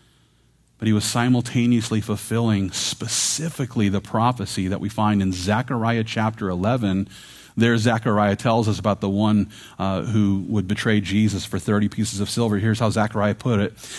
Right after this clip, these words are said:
"They weighed out for my wages thirty pieces of silver." That's right. God already knew it was gonna happen. And he knew how much Judas would receive.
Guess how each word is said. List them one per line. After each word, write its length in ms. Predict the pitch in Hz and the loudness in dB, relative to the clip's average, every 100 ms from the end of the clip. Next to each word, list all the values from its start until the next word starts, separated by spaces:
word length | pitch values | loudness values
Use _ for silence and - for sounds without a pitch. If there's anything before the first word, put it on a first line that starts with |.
| - | 0
"They 160 | 104 | 2
weighed 400 | 98 101 117 120 | 4 4 4 4
out 200 | 113 110 | 2 0
for 160 | - 120 | -2 -2
my 160 | 101 98 | 0 0
wages 600 | 101 104 101 92 87 85 | 0 0 0 -2 -4 -8
thirty 840 | - - - - 113 107 107 107 101 - - | -14 -20 -18 0 2 4 4 2 0 -10 -10
pieces 640 | - 95 92 98 92 87 - - | -2 -2 -2 -4 -4 -6 -12 -10
of 140 | 98 90 | -8 -6
silver." 560 | - 95 95 90 85 - - _ _ _ - | -4 -4 -4 -6 -10 -14 -20 _ _ _ -12
That's 140 | 98 | -2
right. 240 | 185 151 104 - _ _ _ _ _ 139 | 0 0 -6 -20 _ _ _ _ _ 2
God 200 | 185 180 | 4 4
already 320 | 180 170 160 | 4 6 6
knew 160 | 190 | 6
it 40 | 180 | 4
was 100 | 107 | 2
gonna 160 | 107 | 0
happen. 360 | 87 90 87 92 - _ _ _ _ | -2 -6 -10 -14 -16 _ _ _ _
And 120 | 156 | 6
he 100 | 202 | 8
knew 160 | 208 185 | 8 8
how 140 | 180 | 6
much 260 | 180 175 123 | 4 2 2
Judas 340 | 143 175 160 | 4 4 4
would 120 | 175 | 2
receive. 640 | 170 160 233 214 110 - | 2 2 0 0 -2 -12